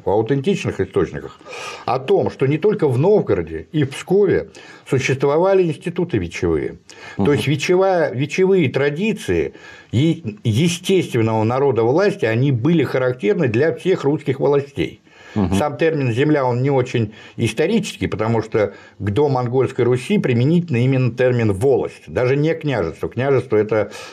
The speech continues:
Speaker 1: м, так сказать, есть продукт более позднего времени. Для Киева, Владимира, Рязани, Смоленска, Витебска, Полоцка и так далее, и так далее, везде существовали вечевые организации. Более того, эти вечевые организации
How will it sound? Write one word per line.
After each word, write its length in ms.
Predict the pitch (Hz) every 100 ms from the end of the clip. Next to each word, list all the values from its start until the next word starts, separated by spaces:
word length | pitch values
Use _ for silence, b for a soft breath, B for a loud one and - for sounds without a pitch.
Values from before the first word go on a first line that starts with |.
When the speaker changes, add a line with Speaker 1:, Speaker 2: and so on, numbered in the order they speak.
| B
Speaker 1:
м, 300 | 98 95 92
так 160 | 117 101
сказать, 200 | 110 95
есть 180 | 123 -
продукт 360 | 113 113 117
более 260 | 98 113 101
позднего 400 | 104 107 107 110
времени. 380 | 104 82 - - B B B B
Для 240 | 90 143 190
Киева, 520 | 190 160 147 135 127
Владимира, 680 | 127 170 143 139 120 110 117
Рязани, 520 | 143 147 131 131 110
Смоленска, 840 | 98 127 160 143 120 - 117 104 B B B
Витебска, 580 | 101 156 160 127 - 117
Полоцка 480 | 98 175 147 - 135
и 40 |
так 220 | 131 139
далее, 200 | 170 160
и 40 | 131
так 160 | 143
далее, 240 | 160 165 107
везде 400 | 151 135 120 190
существовали 880 | 165 127 127 131 131 143 143 123 B B
вечевые 480 | 104 117 - 135 135
организации. 800 | 127 127 131 117 98 73 - - _
Более 400 | 90 143 202 143
того, 400 | - 107 90 73 B B
эти 240 | - 151 165
вечевые 480 | 160 - 156 170 151
организации 960 | 127 139 143 143 214 220 - 85 73